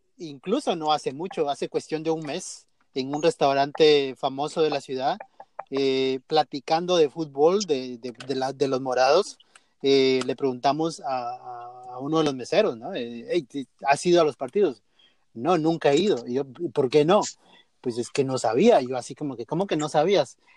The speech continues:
"No, lo que pasa es que estoy siempre ocupado y, pues, sí he escuchado, pero nunca he podido ir". Entonces, a veces siento yo, eh, eh, son, hay, hay que tomar en cuenta todas las barreras, ¿no? El trabajo, la condición de inmigrantes,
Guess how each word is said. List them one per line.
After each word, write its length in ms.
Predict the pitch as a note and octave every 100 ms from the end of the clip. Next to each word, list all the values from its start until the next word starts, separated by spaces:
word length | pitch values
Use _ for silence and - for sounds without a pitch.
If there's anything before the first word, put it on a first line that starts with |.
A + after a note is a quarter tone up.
| -
"No, 220 | E3+ G#3+
lo 100 | F#3+
que 100 | D3+
pasa 240 | F3 D#3+
es 60 | F3
que 60 | E3+
estoy 240 | - E3+
siempre 360 | - F3 E3+ E3
ocupado 720 | C#3+ C3 - E3+ F3 F3 D#3+
y, 80 | C3+
pues, 220 | C#3 B2+
sí 380 | - - F3+ F3+
he 40 | F3+
escuchado, 440 | - F3 G3 F3+ F#3
pero 140 | D#3+
nunca 420 | C3+ D#3 E3+ D#3+ D3
he 40 |
podido 360 | D3+ D3 C#3 C3+
ir". 140 | B2 - _ - -
Entonces, 580 | C#3+ D3+ F#3 G3 F3 - - - - -
a 140 | D#3+ E3
veces 680 | C4+ D4+ F#4+ - - - -
siento 360 | A3 B3 C4+ B3+
yo, 260 | C4+ D4+ C4+ C4 F#3
eh, 460 | F3+ E3 F3 G#3 -
eh, 580 | F#3+ F3+ E3+ E3 G3 F#3
son, 280 | G#3 A3+ G#3 -
hay, 140 | G3 - _ -
hay 100 | F#3
que 100 | A#3
tomar 220 | G#3+ A#3
en 80 | A3
cuenta 240 | A3 A3
todas 200 | A3 A3+
las 140 | G3+
barreras, 380 | D3+ D#3 F#3+ C3+
¿no? 200 | C#3 A3+ _ _ _ _ -
El 120 | B2+
trabajo, 760 | B2+ B2+ D3+ E3+ D3+ E3 E3 E3
la 160 | C#3+
condición 580 | - C3 B2+ - C#3+ D3
de 100 | C#3+
inmigrantes, 1040 | C3 B2 C3+ D#3 D#3 D#3+ D3+ D3+ - -